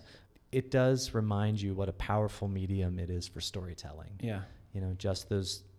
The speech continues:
Speaker 1: two and a half minute videos, and we show two a week for the last three weeks. Um, and we've gotten other conversations going at church so other people can share their stories. So everybody has a chance to reflect on that together.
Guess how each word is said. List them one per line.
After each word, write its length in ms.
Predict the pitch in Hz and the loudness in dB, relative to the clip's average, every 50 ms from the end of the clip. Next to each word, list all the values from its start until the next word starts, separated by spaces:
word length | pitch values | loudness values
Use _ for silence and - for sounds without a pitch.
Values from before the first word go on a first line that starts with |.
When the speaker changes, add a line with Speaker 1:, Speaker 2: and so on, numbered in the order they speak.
| - | -16
Speaker 1:
two 320 | - - - 107 104 104 101 | -12 -4 0 2 4 4 4
and 80 | 98 | 4
a 40 | 95 | 2
half 280 | 95 104 95 92 - - | 2 2 0 0 0 2
minute 220 | 101 92 92 90 | 2 2 2 2
videos, 480 | 95 98 92 95 95 95 95 95 90 - | 2 0 2 2 2 4 2 2 2 0
and 60 | 98 | -2
we 80 | 95 90 | -2 -2
show 240 | - - 98 92 | -2 0 0 -2
two 300 | 92 95 - - 104 98 98 | -2 -4 -2 0 2 4 4
a 40 | 95 | 4
week 280 | 92 95 90 95 95 | 2 2 0 0 -2
for 100 | - 110 | -2 -4
the 60 | 104 | -2
last 300 | 98 92 92 92 92 - | -2 0 0 -2 -2 -4
three 180 | - 104 98 95 | -4 -2 -2 -2
weeks. 480 | 95 95 95 95 95 - - - - - - - - - - - - - - - | 0 -2 -2 -4 -4 -8 -10 -12 -12 -10 -12 -12 -12 -12 -18 -18 -20 -20 -14 -6
Um, 300 | - 95 92 90 90 90 95 | -2 0 2 2 2 0 0
and 100 | 95 95 | 0 0
we've 180 | 92 92 90 - | 0 0 2 2
gotten 420 | 110 92 92 90 92 95 95 92 - - - - - | 2 2 2 0 -2 -4 -4 -6 -8 -12 -20 -10 -2
other 200 | 117 113 104 101 | 0 2 2 2
conversations 680 | - - 113 101 95 92 - - 95 87 - 95 90 92 | 2 2 0 0 0 0 0 0 0 0 0 -2 -2 0
going 220 | - 98 95 92 | 0 0 0 0
at 60 | 90 - | -2 -2
church 320 | - - 110 101 95 - | 0 2 2 2 2 2
so 240 | - 101 98 98 95 - | 0 0 0 -2 -2 -2
other 180 | 110 107 104 | 0 0 0
people 260 | 95 104 101 - 87 | 0 0 -2 -4 -4
can 120 | - - 92 | -4 -4 -4
share 240 | - - 90 90 95 | -4 -2 0 0 2
their 160 | 117 135 123 | 2 2 0
stories. 340 | - - 101 95 95 92 - | 0 -2 -4 -2 -2 0 0
So 60 | - | 2
everybody 300 | 107 131 113 104 95 90 | 2 4 4 4 2 4
has 140 | 90 82 90 | 2 2 0
a 60 | 90 | -2
chance 340 | - - 82 85 82 - - | -4 -4 -4 -4 -4 -6 -6
to 80 | - - | -4 -4
reflect 400 | 78 82 - - 78 80 - 87 | -4 -4 -4 -6 -8 -6 -4 -4
on 120 | 85 90 | -2 -2
that 200 | 90 85 85 82 | -2 -2 -4 -6
together. 480 | - - 90 92 90 87 90 95 95 92 | -8 -10 -6 -4 -2 -2 -2 -4 -6 -8